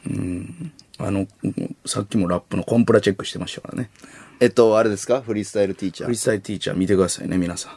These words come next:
Speaker 2: 何コンプラチェックって？
Speaker 1: まあまあ、いろいろ戦いの中でいろいろラップ言ってるんで、もう結果も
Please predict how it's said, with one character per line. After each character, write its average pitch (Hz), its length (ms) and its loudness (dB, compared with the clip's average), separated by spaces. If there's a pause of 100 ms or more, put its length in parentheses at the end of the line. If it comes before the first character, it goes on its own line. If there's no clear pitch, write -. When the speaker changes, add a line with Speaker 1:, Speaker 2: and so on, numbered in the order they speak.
(340)
Speaker 2:
何 165 160 6
コ - 160 -2
ン 95 80 2
プ 95 120 -2
ラ 95 80 0
チ 98 120 0
ェ - 20 -12
ッ - 40 -14
ク - 80 -18
っ - 20 -20
て？ - 160 -12 (1000)
Speaker 1:
ま 220 240 6
あ - 40 4
ま 190 100 4
あ、 175 40 4
い 175 60 0
ろ 180 160 8
い 170 40 6
ろ 139 340 6
戦 113 360 -2
い 107 40 -2
の 104 100 -2
中 90 220 -4
で 82 100 -8
い 85 60 -6
ろ 87 100 0
い - 20 -2
ろ 82 60 -4
ラ 85 100 -2
ッ - 100 -12
プ 87 80 -6
言 92 120 2
っ - 20 4
て - 180 0
る 90 80 6
ん - 20 6
で、 - 60 6
も 147 120 10
う 151 40 4
結 - 240 -4
果 165 100 4
も - 100 6